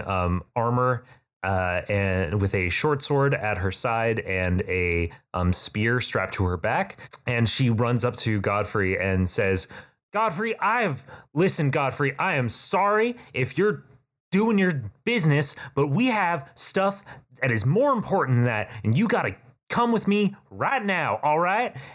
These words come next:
And then she, uh, does not notice you at first, but then she turns and looks at you. "Oh, hey, Crazy Eyes. Uh, w-, wait."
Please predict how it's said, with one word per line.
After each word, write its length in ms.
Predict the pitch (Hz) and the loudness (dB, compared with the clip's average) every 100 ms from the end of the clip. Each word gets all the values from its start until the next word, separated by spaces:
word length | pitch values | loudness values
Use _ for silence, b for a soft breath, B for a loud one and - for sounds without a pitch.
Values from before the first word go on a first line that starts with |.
| - | -2
And 120 | 139 | 2
then 180 | 139 135 | 4 4
she, 380 | - 120 110 107 | 2 0 0 0
uh, 480 | 98 95 90 87 - 117 | 2 2 2 0 -4 -4
does 280 | 123 135 107 | 0 0 0
not 400 | 127 135 - - | 0 -2 -4 -10
notice 380 | 120 120 143 156 | -4 0 2 2
you 100 | 226 | 0
at 80 | 220 | 0
first, 280 | 254 262 - | 0 0 0
but 60 | |
then 120 | 127 | 0
she 160 | 123 123 | 2 -2
turns 300 | - 143 131 | 0 2 2
and 100 | 107 | 2
looks 200 | 127 139 | 2 0
at 60 | 180 | 2
you. 220 | 208 214 B B | 2 0 B B
"Oh, 140 | 214 208 | -2 0
hey, 200 | 240 262 | 0 0
Crazy 360 | 208 180 156 | 0 0 0
Eyes. 240 | 170 196 - B B B - | 0 -2 -4 B B B -2
Uh, 220 | 175 - | -2 0
w-, 240 | 175 - - _ _ _ _ _ _ 208 | -4 -6 -8 _ _ _ _ _ _ -2
wait." 320 | 233 110 | 0 -2